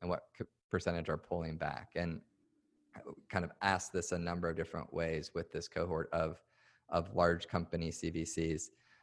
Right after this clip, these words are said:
Uh, probably by the time this research will be out, if not shortly after that. But I think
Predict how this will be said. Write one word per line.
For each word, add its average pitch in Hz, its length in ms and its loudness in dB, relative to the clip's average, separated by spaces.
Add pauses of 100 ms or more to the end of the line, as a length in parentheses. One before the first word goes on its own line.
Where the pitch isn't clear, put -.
Uh, 80 100 4
probably 110 600 4
by 98 220 8
the 95 140 4
time 95 500 0
this - 180 0
research 92 360 2
will 90 80 2
be 85 180 2
out, 87 160 4
if 87 160 0
not 87 180 -2
shortly 87 360 0
after 90 240 2
that. 104 200 4
But 101 80 2
I 98 60 6
think 107 300 2